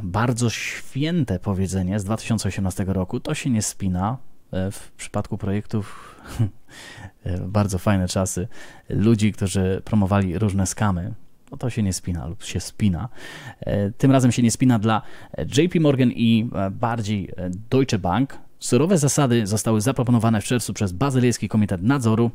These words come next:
Bankowego, grupę regulatorów z najważniejszych światowych centrów finansowych. Jednak Światowe Stowarzyszenie Rynków Finansowych, forum dla banków, które obejmuje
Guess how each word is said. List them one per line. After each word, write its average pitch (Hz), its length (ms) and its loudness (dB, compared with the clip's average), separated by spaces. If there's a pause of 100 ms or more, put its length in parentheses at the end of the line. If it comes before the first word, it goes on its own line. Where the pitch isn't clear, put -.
Bankowego, 110 600 2
grupę 113 360 -2
regulatorów 110 720 2
z - 80 -6
najważniejszych 123 540 2
światowych 110 320 -2
centrów 107 300 -2
finansowych. 127 500 2 (120)
Jednak 131 240 4
Światowe 139 280 -2
Stowarzyszenie 107 540 2
Rynków 123 280 0
Finansowych, 90 460 -2
forum 165 260 0
dla 123 140 4
banków, 127 640 0
które 113 280 0 (300)
obejmuje 156 320 2